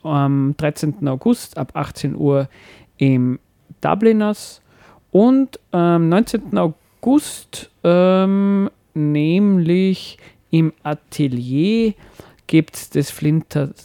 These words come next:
Flintastische, die Flintastische Disco. Ähm, die Termine gibt's ja auf molly S B G Punkt noblogs Punkt org. Das war's von meiner Seite. Jetzt kannst du noch schnell was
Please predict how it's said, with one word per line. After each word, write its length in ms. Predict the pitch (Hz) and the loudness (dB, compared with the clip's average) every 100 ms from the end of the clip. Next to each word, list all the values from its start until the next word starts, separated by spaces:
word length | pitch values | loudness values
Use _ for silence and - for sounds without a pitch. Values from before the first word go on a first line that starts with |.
| _ _ - | _ _ -8
Flintastische, 1120 | - 220 240 - 151 165 - 156 - 151 143 _ | 0 0 0 -4 -4 -4 -6 -6 -2 -2 -2 _
die 100 | 147 | -8
Flintastische 800 | 147 - 139 - 143 - 156 151 | -8 -6 -8 -8 -10 -10 -8 -6
Disco. 420 | - 185 - 135 - - - | -2 -4 -2 -6 -6 -14 -6
Ähm, 340 | 156 143 143 147 | 0 2 4 2
die 120 | 160 | 2
Termine 280 | 160 175 180 | 2 4 2
gibt's 220 | 160 - | 0 0
ja 80 | 147 | 0
auf 160 | 139 135 | 0 -2
molly 340 | 139 156 156 | 0 2 2
S 180 | 135 - | -2 -6
B 140 | - | -6
G 120 | 135 143 | -4 -4
Punkt 320 | - 127 - | -6 -10 -8
noblogs 560 | 127 135 - 117 - | -8 -8 -8 -10 -12
Punkt 340 | - - 135 - | -18 -18 -18 -18
org. 280 | - - - _ _ _ _ _ _ | -20 -20 -20 _ _ _ _ _ _
Das 160 | - - | -12 -4
war's 160 | 208 - | -2 -2
von 120 | 147 | -4
meiner 180 | 127 135 | -4 -6
Seite. 260 | 135 - | -8 -8
Jetzt 200 | 135 147 | -10 -10
kannst 240 | - 165 - | -8 -8 -2
du 60 | |
noch 180 | 185 185 | 0 0
schnell 240 | - 175 180 | 0 2 4
was 300 | 180 - | 4 2